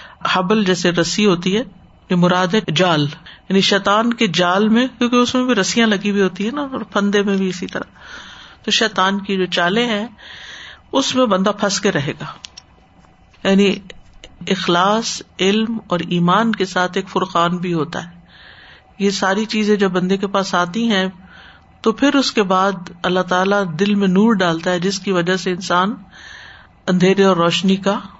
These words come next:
فرق محسوس کر سکتا ہے۔ یعنی جیسے وہ ایک واقعہ مشہور ہے، اس کی حقیقت تو اللہ ہی کو پتا ہے۔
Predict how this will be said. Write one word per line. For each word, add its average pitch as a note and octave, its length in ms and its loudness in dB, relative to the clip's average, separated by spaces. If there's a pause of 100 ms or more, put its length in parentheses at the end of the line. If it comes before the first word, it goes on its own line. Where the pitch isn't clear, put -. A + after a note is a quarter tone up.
(160)
فرق G3 320 -2
محسوس F3 380 0
کر E3+ 100 0
سکتا - 460 -6
ہے۔ - 240 -14 (960)
یعنی D#3 400 0 (140)
جیسے F3 360 -2
وہ F3 200 2 (160)
ایک F3+ 180 -4
واقعہ E3+ 340 0
مشہور G3+ 380 2
ہے، A3+ 40 4
اس G#3+ 200 0
کی A3 100 2
حقیقت G#3 400 -2
تو G3+ 80 0
اللہ G3 140 0
ہی G3+ 100 2
کو G3+ 140 -4
پتا F#3+ 340 -4
ہے۔ F#3 100 -6